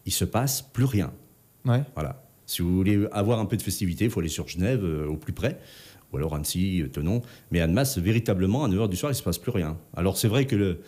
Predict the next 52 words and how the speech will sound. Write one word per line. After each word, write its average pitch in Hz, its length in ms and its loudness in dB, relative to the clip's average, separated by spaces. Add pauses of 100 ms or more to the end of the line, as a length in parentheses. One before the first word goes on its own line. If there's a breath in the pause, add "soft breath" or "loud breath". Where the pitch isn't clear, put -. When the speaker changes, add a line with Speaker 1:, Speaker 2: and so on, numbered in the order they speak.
(400 loud breath)
Speaker 1:
euh, 82 760 0
c'est - 160 -2
vrai 101 160 2
que - 160 -2
le, 80 400 2
la, 64 260 -2
la 87 120 0
politique 110 420 2
actuelle, 104 460 2
euh, 76 240 -4
menée 98 300 4
sur 95 200 -2
Annemasse, 101 460 2
euh, 78 540 -2
on 92 100 2
fait 135 140 4
quand 143 100 4
même 123 120 6
des 107 80 2
belles 135 160 4
choses. 190 320 4
Bon, 87 340 2
le, 76 240 -2
le 76 160 -2
parc, - 380 -4
euh, 78 300 -2 (340 loud breath)
du - 60 -6
Chablais, 113 600 2 (200 loud breath)
Speaker 2:
Alors 135 160 4
Speaker 1:
Chablais 143 240 4
Speaker 2:
attendez, - 20 2
Speaker 1:
Park. 110 140 0 (160)
Speaker 2:
on, 156 60 2
on 147 40 4
revient 160 220 4
un 156 160 0
Speaker 1:
Ouais. 151 60 4
Speaker 2:
instant 156 260 0
sur 139 160 -2
la 123 80 2
sécurité, 143 420 -2
parce 247 140 0
que 131 160 0
ce - 80 -10
que 143 80 4
j'aimerais 135 460 4 (160)
comprendre, 156 340 2
c'est 143 100 2
au-delà 135 180 4
du 131 120 2
constat, 156 360 -2
comment 180 640 2